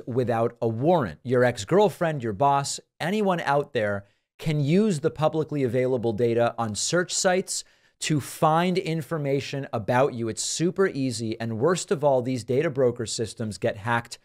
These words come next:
all the time, which really puts your data at risk, which is why you can end up getting scam calls and emails and the whole thing. The solution to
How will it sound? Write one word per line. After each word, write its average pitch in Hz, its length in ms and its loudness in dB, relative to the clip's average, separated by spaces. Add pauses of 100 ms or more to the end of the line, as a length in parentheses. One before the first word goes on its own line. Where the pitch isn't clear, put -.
(240)
all 190 180 6
the 175 80 -2
time, 113 460 -4 (300)
which 135 300 -2 (100)
really 151 520 4
puts 131 220 -8
your 117 100 -2
data 107 400 0
at 104 160 -6
risk, 98 400 -6
which 117 220 -4
is 107 140 -4
why 120 180 2
you 127 140 -2
can 123 180 -2
end 117 180 -2
up 110 140 -4
getting 101 220 -2
scam 170 500 -4
calls 123 400 2
and 104 100 -6
emails 123 480 -2
and 107 100 -6
the 95 120 -4
whole 104 180 -4
thing. 78 400 -10 (340)
The 123 200 0
solution 185 760 0
to 190 120 -4